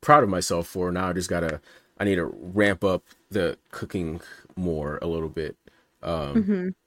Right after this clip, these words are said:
Speaker 1: you know, looking up recipes and stuff like that and making myself lunches. I've done a pretty good job of just, you know, throwing stuff together, like veggies, rice, and a protein or something. Like, I can do that all fucking day. Um,
Speaker 2: Mm-hmm.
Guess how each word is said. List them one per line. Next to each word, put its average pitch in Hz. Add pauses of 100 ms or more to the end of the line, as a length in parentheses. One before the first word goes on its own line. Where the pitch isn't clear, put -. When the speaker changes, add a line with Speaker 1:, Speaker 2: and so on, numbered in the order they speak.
(200)
Speaker 1:
you 92
know, 80
looking 92
up 85
recipes 90
and 82
stuff 82
like 82
that 76
and 69
making 90
myself 87
lunches. 80 (240)
I've 123
done 180
a 170
pretty 143
good 117
job 90
of 80
just, 85 (400)
you 113
know, 87
throwing 131
stuff 120
together, 98 (340)
like 90 (140)
veggies, 90
rice, 82
and 80
a 85
protein 78
or 76
something. 80
Like, 73
I 95
can 104
do 85
that 87
all 71
fucking 71
day. 76 (540)
Um, 226
Speaker 2:
Mm-hmm. 196